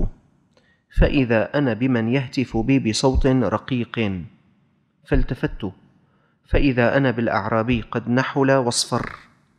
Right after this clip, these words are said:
فسلم علي واستقرأ السورة، طلب مني أن أقرأ سورة الذاريات. فلما بلغت الآية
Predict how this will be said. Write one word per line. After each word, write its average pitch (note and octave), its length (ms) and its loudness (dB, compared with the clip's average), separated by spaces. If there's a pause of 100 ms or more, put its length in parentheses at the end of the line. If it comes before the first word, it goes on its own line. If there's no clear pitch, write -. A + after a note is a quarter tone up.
(640)
فسلم E3 480 4
علي C3+ 420 0
واستقرأ C3 680 -4
السورة، - 600 0 (720)
طلب B2 220 0
مني A#2 320 -2
أن C#2+ 80 -8
أقرأ - 260 -6
سورة - 280 -8
الذاريات. G2+ 640 -6 (720)
فلما C#3 480 2
بلغت A#2 400 -2
الآية C#3 840 -2